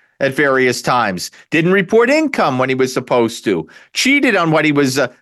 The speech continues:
uh, uh, ma-, d-, d-, cheated on deductions, allegedly. Um, all kinds of stuff. You mean to tell me that if someone got caught doing this,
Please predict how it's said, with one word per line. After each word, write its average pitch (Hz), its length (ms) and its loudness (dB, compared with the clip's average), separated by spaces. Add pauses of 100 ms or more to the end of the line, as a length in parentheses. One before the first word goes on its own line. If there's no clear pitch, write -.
uh, 139 180 0
uh, 135 160 0
ma-, 120 640 -6
d-, 139 140 -2
d-, 127 180 -6
cheated 190 300 0
on 202 160 -2
deductions, 196 640 -2
allegedly. 117 600 -2 (360)
Um, 208 200 -2
all 254 240 0
kinds 302 380 -2
of 277 80 0
stuff. - 560 -4 (500)
You 196 120 0
mean 285 180 0
to 233 100 0
tell 247 340 -2
me 302 440 -2 (1000)
that 240 160 0
if 180 80 -6
someone 277 420 0
got 220 220 -4
caught 269 340 -2
doing 269 320 0
this, 339 380 -6